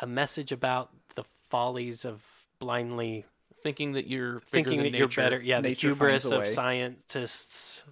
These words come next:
Speaker 1: of man. And, like, it's, I don't know. I feel like it's,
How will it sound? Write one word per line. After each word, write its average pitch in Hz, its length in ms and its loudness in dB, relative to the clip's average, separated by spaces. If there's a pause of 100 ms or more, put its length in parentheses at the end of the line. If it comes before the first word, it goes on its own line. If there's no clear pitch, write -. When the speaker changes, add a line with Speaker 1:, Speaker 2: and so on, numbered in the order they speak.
(100)
Speaker 1:
of 113 260 -8
man. 117 540 -2 (920)
And, 107 760 -2 (760)
like, 147 180 -6
it's, - 280 -6 (160)
I 139 100 0
don't 143 140 -2
know. 113 200 -4 (500)
I 143 100 2
feel 170 220 0
like 151 200 2
it's, - 220 -6